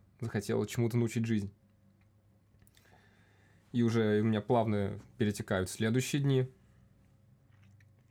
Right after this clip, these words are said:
Темы все усложняются по мере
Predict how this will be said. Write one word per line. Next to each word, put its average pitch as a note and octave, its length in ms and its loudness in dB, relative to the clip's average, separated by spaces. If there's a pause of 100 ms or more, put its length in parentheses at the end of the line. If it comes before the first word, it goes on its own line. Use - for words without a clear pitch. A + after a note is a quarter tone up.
(2250)
Темы C3 280 2
все A#2 180 -4
усложняются B2 600 2
по B2 120 -2
мере A#2 420 0